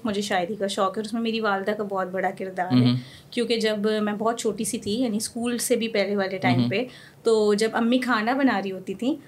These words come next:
Speaker 1: تو میں وہاں ان کے پاس بیٹھی ہوئی ہوتی تھی، اور وہ جو ہے وہ مجھے مستقل شعر سنا رہی ہوتی تھیں،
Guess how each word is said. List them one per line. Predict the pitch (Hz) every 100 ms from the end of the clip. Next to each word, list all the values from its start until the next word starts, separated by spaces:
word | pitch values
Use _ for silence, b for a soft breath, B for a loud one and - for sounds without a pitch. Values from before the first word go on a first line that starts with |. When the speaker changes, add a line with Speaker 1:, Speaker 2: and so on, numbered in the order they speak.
| B
Speaker 1:
تو | 233
میں | 226 214
وہاں | 214 214
ان | 208
کے | 226
پاس | 202 196 202
بیٹھی | 190 190 220
ہوئی | 220
ہوتی | 196 208
تھی، | 202 226
اور | 240 214
وہ | 196 208
جو | 208 214
ہے | 214
وہ | 247
مجھے | 226 233
مستقل | 214 - 254 233
شعر | - 208
سنا | 196 202 175 165
رہی | 160
ہوتی | 165 -
تھیں، | -